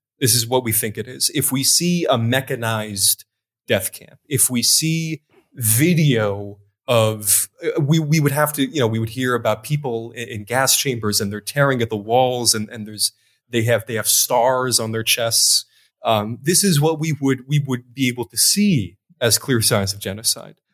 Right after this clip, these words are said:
But as long as we don't explicitly see such obvious signs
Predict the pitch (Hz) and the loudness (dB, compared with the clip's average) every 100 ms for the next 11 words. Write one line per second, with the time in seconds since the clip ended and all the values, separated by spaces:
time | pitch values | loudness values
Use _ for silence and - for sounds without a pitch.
0 | - 143 139 165 233 269 208 135 170 151 | -2 2 2 2 2 2 0 0 0 0
1 | 135 123 - _ 139 - - - - 139 | 0 0 -6 _ -8 -2 0 0 0 0
2 | 156 165 143 135 - - 127 123 120 - | 0 -2 -4 -2 0 0 -2 -4 -6 -10
3 | _ _ - - 160 160 - _ - 127 | _ _ -2 0 2 0 -4 _ -6 0
4 | 147 165 147 143 135 120 - - - _ | 2 2 2 2 2 2 0 0 -4 _
5 | _ - - - 113 101 92 - - - | _ -2 0 2 0 -2 -6 -14 -4 -2
6 | - | -2